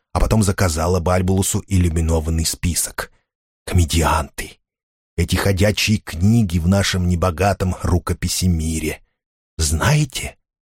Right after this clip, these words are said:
шепнул он Мо, раскрывая книгу. «Иногда мне кажется, что этот мир давно бы впал в беспамятство, если бы не комедианты.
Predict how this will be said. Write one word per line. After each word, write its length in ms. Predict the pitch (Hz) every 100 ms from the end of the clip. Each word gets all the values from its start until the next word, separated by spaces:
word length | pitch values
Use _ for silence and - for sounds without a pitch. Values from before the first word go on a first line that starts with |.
| _
шепнул 580 | - - 87 95 95 92
он 220 | 90 82
Мо, 340 | 78 85 117 98 _ -
раскрывая 760 | - - - 85 90 98 90 71 _ _ _
книгу. 600 | - 78 80 76 - - - _ _ _ -
«Иногда 380 | 82 92 85
мне 160 | 104 107
кажется, 500 | - 113 113 - 113
что 280 | - - 113
этот 320 | 110 107 -
мир 280 | 98 113 87
давно 380 | 85 85 98 135
бы 140 | 131
впал 420 | - - - 120
в 80 | 92
беспамятство, 840 | 82 123 - - 147 104 - - 82
если 320 | 101 107 101
бы 140 | 92
не 100 | 95
комедианты. 880 | - 95 90 92 82 80 - 80 -